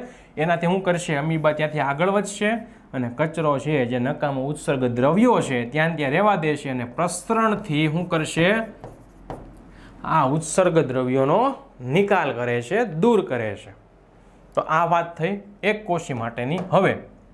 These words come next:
બહુકોષી માટે, તો બહુકોષી સજીવોમાં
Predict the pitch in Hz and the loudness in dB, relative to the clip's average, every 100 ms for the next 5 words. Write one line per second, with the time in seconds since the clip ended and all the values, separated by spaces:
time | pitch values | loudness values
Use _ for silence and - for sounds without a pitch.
0 | - - - - - 202 220 247 214 202 | -20 -20 -20 -20 -2 2 4 4 2 0
1 | 180 147 123 120 131 - - - - 147 | -2 -4 -4 -6 -10 -12 -20 -12 -6 -2
2 | 143 135 247 247 214 190 - 196 - 139 | 0 2 2 2 0 0 0 -2 -2 -2
3 | 143 208 151 110 101 | 2 4 4 2 -4